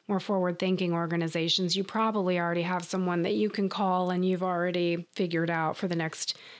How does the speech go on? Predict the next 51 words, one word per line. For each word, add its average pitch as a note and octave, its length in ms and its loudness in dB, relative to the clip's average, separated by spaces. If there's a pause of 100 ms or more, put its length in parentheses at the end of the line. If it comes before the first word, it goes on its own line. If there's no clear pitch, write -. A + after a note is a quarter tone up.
(120)
year G3 560 4
what E3+ 260 0
your F3 360 2
forecasting E3+ 840 -2
looks E3 240 -2
like E3 180 -2
and E3 160 0
what E3+ 200 -2
you're F3+ 120 0
gonna E3+ 200 -2
need E3 180 2
in F3 160 -2
staffing F3 460 -2
levels E3 280 -2
up E3 160 -6
or E3 60 -4
down. D#3+ 360 -4 (120)
But B3 100 0
if B3+ 120 0
you're C#4 100 2
running D4+ 280 2
it D4 120 2
on C4 180 2
your B3+ 160 4
own G#3 400 4
and F#3+ 140 2
trying G3+ 320 0
to F#3 60 0
figure G3 420 0
it F#3 60 0
out F#3+ 240 0
the F#3+ 60 -2
best F#3 340 -2
you G3 80 0
can, F3 480 0 (440)
make A#3+ 120 0
sure C4 180 2
you B3+ 100 2
go A3+ 140 0
back G3+ 300 0
and F#3+ 120 2
look F3 200 -2
that E3+ 180 -2
up. E3+ 220 -4 (400)
The A#3+ 200 4
next C4+ 340 2
thing E4+ 200 4
that D4 160 4
you G3+ 420 4
should G#3 420 2
do F3+ 500 2